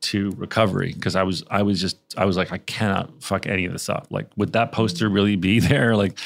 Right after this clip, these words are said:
everything, she was there. And after I was about, when I was done with big scenes and I was about to move on, I'd be like, "Does that feel right?" She's like, "That feels totally accurate." And so that was great. It was important to have her there.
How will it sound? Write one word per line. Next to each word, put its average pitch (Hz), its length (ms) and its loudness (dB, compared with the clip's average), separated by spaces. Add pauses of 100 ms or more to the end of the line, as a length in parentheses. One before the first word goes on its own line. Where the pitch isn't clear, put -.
(280)
everything, 101 460 2
she 95 180 -2
was 95 140 0
there. 92 380 -2 (100)
And 101 320 -4
after 101 480 0 (300)
I 104 60 -4
was 104 120 0
about, 110 180 0
when 110 100 2
I 110 60 4
was 104 140 0
done 113 220 2
with 90 340 -4
big 107 160 2
scenes 104 440 4
and 98 80 0
I 98 40 0
was 92 80 -2
about 92 220 0
to 104 80 0
move 101 160 2
on, 98 200 2
I'd 92 80 -2
be 90 80 -4
like, 92 180 -6 (300)
"Does - 120 -8
that 98 180 -6
feel 117 180 2
right?" 117 320 2
She's 85 140 -6
like, 85 160 -8 (180)
"That 90 140 -2
feels - 340 -8 (540)
totally 90 340 -2
accurate." - 440 -8 (100)
And 90 220 -6
so 90 180 -2
that 92 100 -2
was 98 120 -6
great. 95 320 -4
It - 40 -8
was 90 120 -4
important 92 400 -4
to 90 40 -4
have - 140 -8
her - 120 -6
there. - 280 -8